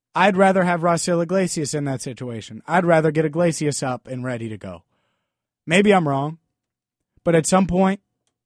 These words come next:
now the Reds two and eight. Now the Reds dinged up, injured. Suarez, Schebler, obviously DeSclafani. I,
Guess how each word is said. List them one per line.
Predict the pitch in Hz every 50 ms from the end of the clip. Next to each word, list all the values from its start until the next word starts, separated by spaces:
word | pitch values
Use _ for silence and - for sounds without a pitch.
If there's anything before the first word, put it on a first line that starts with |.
| _ -
now | 139 151 160 175
the | 170 170
Reds | 165 170 170 180 165 - -
two | - 180 165 175
and | 170 165
eight. | 156 165 165 - _ _ _ _ _ _ _ _ _ _
Now | 147 151 156 175
the | 170 170
Reds | 165 170 165 165 156 139 131
dinged | 127 143 151 165 180 170 156
up, | 160 160 156 - - -
injured. | 156 165 160 135 151 156 160 156 - _ _ _
Suarez, | - - - 139 139 143 160 165 160 160 160 165 156 - - - -
Schebler, | - - - 127 135 147 147 156 160 160 160 - _ _ _ _ _ _ _ _ _ _ _ _ _
obviously | - 117 135 139 160 156 - - 156 147
DeSclafani. | 147 160 - - 175 160 - - 143 143 151 151 151 151 - _ _ _ _ _ _ _ _ _ _ _ _ _ _ _ _ _ _ _ _ _ _ _ _ _ _ _ _ _ _ _ _ _
I, | - 123 143 170